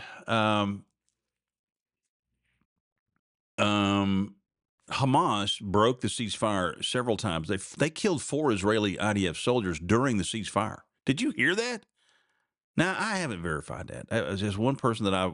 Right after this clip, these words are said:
I follow that's pretty trustworthy, and that the Hamas broke the ceasefire several times, but now it's over, and they're going back in, blowing the hell out of 'em. And so,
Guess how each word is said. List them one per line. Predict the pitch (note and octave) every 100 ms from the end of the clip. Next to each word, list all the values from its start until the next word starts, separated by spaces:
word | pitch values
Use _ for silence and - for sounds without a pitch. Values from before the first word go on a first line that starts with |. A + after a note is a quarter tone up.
| -
I | F2+ E2+
follow | - C3 A2+ E2+
that's | D#2+ E2 -
pretty | - D#3 C#3 F#2+ - _ _ _ _ _ -
trustworthy, | A#2+ A#2 - C#2+ D2+ D#2+ _ _ _ _ _ _ _ _ _ _ _ -
and | A2
that | A2+ A2
the | A2
Hamas | A#2+ B2 A#2+ G2+
broke | A2 G#2+
the | F#2+
ceasefire | - G#2+ G2+ F#2+
several | - A2+ F#2+
times, | A#2 A2+ F#2 D#2+ F2
but | F#2 E2
now | G2+ G2
it's | F#2 G#2
over, | G2 F2+ E2 D2+
and | E2+ F2
they're | F2
going | F2+ F2+ F2
back | E2+ F2
in, | F2 D#2+
blowing | F2 E2+ D#2+
the |
hell | F2 F2
out | D#2 D2
of | C#2+
'em. | D#2 _ _ _ _ _ _ _ _ _ _ _ _ _ _ -
And | F2+ E2
so, | - F#2 F2 E2 D2+